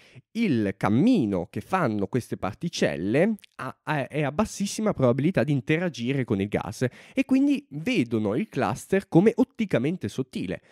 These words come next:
cioè la luce una volta che parte attraversa tutto il cluster senza alcun problema.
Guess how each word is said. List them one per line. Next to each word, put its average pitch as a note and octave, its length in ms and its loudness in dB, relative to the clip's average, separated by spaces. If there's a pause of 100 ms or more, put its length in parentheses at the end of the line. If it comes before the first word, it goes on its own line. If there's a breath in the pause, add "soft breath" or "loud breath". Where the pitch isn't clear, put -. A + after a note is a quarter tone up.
(180 soft breath)
cioè - 260 -2
la D3 140 0
luce C#3+ 280 -2
una G#2+ 140 -2
volta G3+ 320 0
che - 180 0
parte - 720 -4
attraversa G3 680 -4
tutto - 360 -2
il B3+ 120 0
cluster D3 500 -6
senza A#3+ 520 0
alcun E3+ 300 4
problema. A#2+ 480 -2